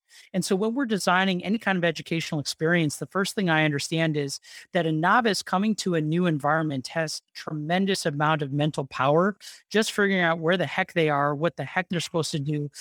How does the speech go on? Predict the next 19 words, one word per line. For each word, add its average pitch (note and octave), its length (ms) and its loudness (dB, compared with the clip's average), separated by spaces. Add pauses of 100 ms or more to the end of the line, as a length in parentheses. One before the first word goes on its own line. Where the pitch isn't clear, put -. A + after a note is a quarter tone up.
(180)
let B3 180 4
alone A#3 200 4
what F#3+ 180 -4
you're F3+ 80 -2
trying G3+ 260 0
to D#3+ 60 -6
tell A3 360 0
them E3+ 180 0
what C#3 160 -4
to D3+ 100 -4
do. A#2+ 280 -4 (360)
And F#3 140 2
so G3 220 0
what F#3+ 260 -2
I C#4+ 140 2
try A3+ 260 2
to F#3 120 0
do, E3 400 0 (100)
and, D#3 240 -4